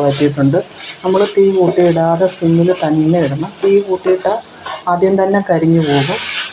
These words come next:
ഇത് അധികം വേവൊന്നും ഇല്ല, ഒരു അഞ്ചോ പത്തോ മിനിറ്റ്, പത്ത് മിനിറ്റൊന്നും ഇല്ല വേവാൻ. നമുക്ക് വേഗം തയ്യാറാക്കാൻ പറ്റുന്ന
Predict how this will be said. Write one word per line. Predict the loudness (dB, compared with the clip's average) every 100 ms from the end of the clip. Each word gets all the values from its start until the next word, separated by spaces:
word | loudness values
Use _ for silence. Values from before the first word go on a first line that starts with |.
| -16 -18 -10 -2
ഇത് | 0 0 -2
അധികം | 0 2 4
വേവൊന്നും | 2 2 0 2 2 0
ഇല്ല, | -2 -2 -4 -2
ഒരു | 0 0 -4 -16 -18 -18 -10
അഞ്ചോ | -4 -2 0
പത്തോ | -2 -4 -4 -2
മിനിറ്റ്, | -2 -2 -2
പത്ത് | -4 -4 -4
മിനിറ്റൊന്നും | -2 -2 -2 -4 -2
ഇല്ല | -2 -2 -2
വേവാൻ. | -2 -2 -2 -4 -6 -12 -20 -20 -18
നമുക്ക് | -16 -10 -2 2
വേഗം | 2 2 0 0
തയ്യാറാക്കാൻ | 0 0 0 -2 -2 0
പറ്റുന്ന | 0 0 0